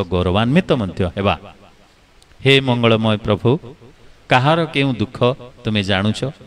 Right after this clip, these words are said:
କିଏ କେଉଁ ଅବସ୍ଥାରେ ରହି ଆଜିର ବାକ୍ୟ ଶୁଣୁଅଛନ୍ତି ମୁଁ ଜାଣେନା, କିନ୍ତୁ ତୁମେ ଦେଖୁଅଛ, ତୁମେ କଥା କହିଅଛ. ପ୍ରାର୍ଥନା କରୁଛୁ,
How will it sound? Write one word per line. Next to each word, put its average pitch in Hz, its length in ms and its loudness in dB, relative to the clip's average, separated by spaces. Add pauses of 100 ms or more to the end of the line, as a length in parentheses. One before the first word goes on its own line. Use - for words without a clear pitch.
(340)
କିଏ 160 220 6
କେଉଁ 160 300 2
ଅବସ୍ଥାରେ 143 520 2
ରହି 135 280 2 (120)
ଆଜିର 107 320 2
ବାକ୍ୟ 101 360 -2
ଶୁଣୁଅଛନ୍ତି 123 720 -2
ମୁଁ 110 120 -2
ଜାଣେନା, 101 380 -2 (520)
କିନ୍ତୁ 147 220 4
ତୁମେ 147 320 2
ଦେଖୁଅଛ, 131 520 4 (460)
ତୁମେ 120 240 2
କଥା 107 360 -2
କହିଅଛ. 95 500 -4 (520)
ପ୍ରାର୍ଥନା 143 520 2
କରୁଛୁ, 139 400 2